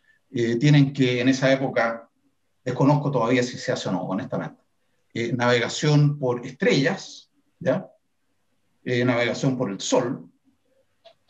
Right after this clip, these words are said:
eh, había que escribir, eh, algunos trabajos, eh, también había que hacer presentaciones, ¿ya? Así que todo un proceso de instrucción.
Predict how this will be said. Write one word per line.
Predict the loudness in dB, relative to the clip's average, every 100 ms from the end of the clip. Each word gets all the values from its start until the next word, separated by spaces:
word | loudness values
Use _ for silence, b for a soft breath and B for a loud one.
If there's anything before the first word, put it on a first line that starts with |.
| _ -8
eh, | -4 0
había | 2 4 2
que | -2
escribir, | -4 0 4 4 2 -8 -16 -20 _ _ -16 -10
eh, | -8 -6
algunos | -6 -2 0 0 0
trabajos, | 0 0 0 -6 -10 -12 -20 _ _ _ _ _ _ _ _ -8
eh, | -6 -2
también | -2 0 2
había | 4 2 2
que | 0
hacer | -4 -6
presentaciones, | -6 -8 -8 -8 -2 0 2 0 -4 -16 -20 -20 -20 _ _ _ _
¿ya? | -14 -14 -16 _ _
Así | -4 0
que | 0
todo | 2 2
un | 2
proceso | 0 -2 -2 0 0
de | 0 -2 -4
instrucción. | -2 -4 -6 -12 -4 -2 -2 -2 -16